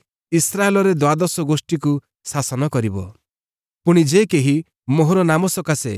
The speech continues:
ଗୃହ, କି ଭାଇ, କି ଭଉଣୀ, କି ପିତାମାତା, ସନ୍ତାନ ସନ୍ତତି, କି ଭୂମି ପରିତ୍ୟାଗ କରେ, ସେ ବହୁଗୁଣ ପାଇବ, ପୁଣି ଅନନ୍ତ ଜୀବନର ଅଧିକାରୀ ହେବ।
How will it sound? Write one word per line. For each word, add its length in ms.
ଗୃହ, 280
କି 100
ଭାଇ, 280
କି 120
ଭଉଣୀ, 400
କି 80
ପିତାମାତା, 600
ସନ୍ତାନ 400
ସନ୍ତତି, 520
କି 100
ଭୂମି 300
ପରିତ୍ୟାଗ 520
କରେ, 260
ସେ 220
ବହୁଗୁଣ 480
ପାଇବ, 300
ପୁଣି 220
ଅନନ୍ତ 400
ଜୀବନର 460
ଅଧିକାରୀ 460
ହେବ। 180